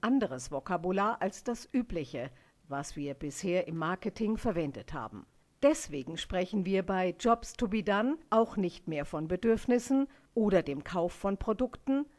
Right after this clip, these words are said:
sondern von zu erledigenden Aufgaben und dem Beauftragen von Produkten. Diese Begriffe helfen uns, ein neues Selbstverständnis zu erlangen. Wir werden zum Dienstleister unserer Kunden, der ihnen hilft, Fortschritt im Leben zu machen.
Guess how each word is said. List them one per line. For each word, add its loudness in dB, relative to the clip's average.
sondern 4
von 0
zu -4
erledigenden 0
Aufgaben -2
und 0
dem 0
Beauftragen 0
von -6
Produkten. -6
Diese 4
Begriffe -2
helfen -4
uns, -2
ein -2
neues -4
Selbstverständnis -2
zu -2
erlangen. -2
Wir 6
werden 2
zum -2
Dienstleister 0
unserer 0
Kunden, 0
der 6
ihnen 0
hilft, -4
Fortschritt -4
im -2
Leben -4
zu -4
machen. -8